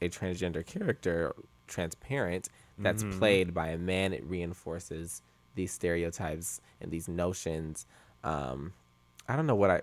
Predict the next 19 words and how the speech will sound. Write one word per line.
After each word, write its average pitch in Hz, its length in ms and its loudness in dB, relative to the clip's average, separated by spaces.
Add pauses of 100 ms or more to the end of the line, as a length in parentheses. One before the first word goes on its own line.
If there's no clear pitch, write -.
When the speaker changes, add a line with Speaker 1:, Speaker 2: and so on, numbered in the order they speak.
(100)
Speaker 1:
I 107 120 4
said 107 280 4
stereotypes 98 840 4
and 85 100 -2
Siri 80 300 0
just 73 140 -4
Speaker 2:
Siri 98 100 4
Speaker 1:
turned 90 160 2
Speaker 2:
is 78 60 0
Speaker 1:
on. 71 180 -4
I 90 60 -4
don't 87 160 -2
understand. 85 440 -2
Speaker 2:
poppin'. 80 320 -4 (180)
Speaker 1:
Um, 87 460 0
but 107 180 4
anyway. 101 260 4
Speaker 2:
Yes, - 100 0
Kendall. 113 440 2